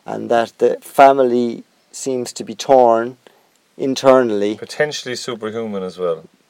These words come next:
Speaker 1: Most, mm,
Speaker 2: Most
Speaker 1: definitely,
Speaker 2: likely.
Speaker 1: whether superhuman now or interdimensional is another
Speaker 2: Super tall, maybe?
Speaker 1: potential.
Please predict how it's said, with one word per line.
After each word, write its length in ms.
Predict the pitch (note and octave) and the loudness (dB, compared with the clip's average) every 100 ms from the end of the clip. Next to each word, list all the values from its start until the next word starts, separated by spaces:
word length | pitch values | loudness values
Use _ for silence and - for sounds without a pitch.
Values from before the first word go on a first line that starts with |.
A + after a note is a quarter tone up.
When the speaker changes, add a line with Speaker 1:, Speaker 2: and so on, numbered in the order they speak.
| _ - G3 | _ -18 -10
Speaker 1:
Most, 640 | D3 D3+ D#3 C#3 - - | 0 4 4 2 -10 -12
mm, 540 | F3+ D#3 D#3+ E3 E3+ E3 _ _ _ _ - | -8 -6 -4 -4 -8 -12 _ _ _ _ -6
Speaker 2:
Most 120 | - | 6
Speaker 1:
definitely, 680 | F#3+ F#3+ F#3 G3+ G3+ G#3 F#3 | 6 6 2 4 6 4 2
Speaker 2:
likely. 160 | F#3 - _ | -4 -18 _
Speaker 1:
whether 240 | F3+ E3+ F3 | 0 0 0
superhuman 800 | - G3 F#3 F3+ G3 F#3+ F#3 | -2 -2 0 0 2 2 2
now 180 | F3+ F3+ | 4 6
or 200 | D#3 C#3 | 6 6
interdimensional 960 | E3 D3+ C3 A#2+ C3 D3 - C3 A#2 A2+ | 2 -10 -10 -4 0 0 -2 -6 -6 -4
is 140 | G#2+ | -4
another 500 | B2 C3+ C3+ B2+ A2 | 2 4 6 6 4
Speaker 2:
Super 360 | G#2 D3+ D#3 D3+ | -2 -6 -6 -6
tall, 300 | - D3+ D#3+ | 0 2 2
maybe? 80 | E3 | 0
Speaker 1:
potential. 520 | E3+ C#3 C#3+ G3 A#2 | 0 0 0 -4 -6